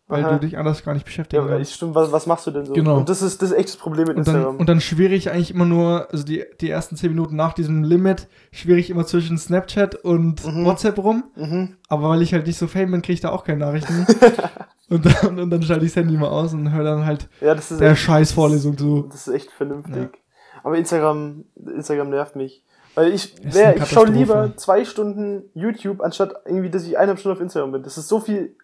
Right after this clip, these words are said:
Speaker 2: effektiver,
Speaker 1: Ja.
Speaker 2: weil davon weiß ich dann wenigstens was.
Speaker 1: Ja, es hat halt irgendwie so halbwegs so einen Nährwert, wenn du halt, oder auf Netflix allein schauen oder halt
Speaker 2: Mhm.
Speaker 1: irgendwie ein bisschen was Sinnvolles machst damit.
Speaker 2: Ja.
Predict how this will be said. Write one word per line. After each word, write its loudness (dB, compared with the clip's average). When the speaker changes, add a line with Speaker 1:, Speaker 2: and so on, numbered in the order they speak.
Speaker 2:
effektiver, -2
Speaker 1:
Ja. 8
Speaker 2:
weil 8
davon -4
weiß 6
ich -10
dann -2
wenigstens -12
was. -4
Speaker 1:
Ja, -4
es -2
hat 0
halt 4
irgendwie 0
so -2
halbwegs -2
so -4
einen -2
Nährwert, -4
wenn -6
du -6
halt, -8
oder -2
auf -4
Netflix 0
allein -8
schauen -6
oder -10
halt -4
Speaker 2:
Mhm. -4
Speaker 1:
irgendwie -4
ein -20
bisschen -2
was 0
Sinnvolles -4
machst -4
damit. -4
Speaker 2:
Ja. 2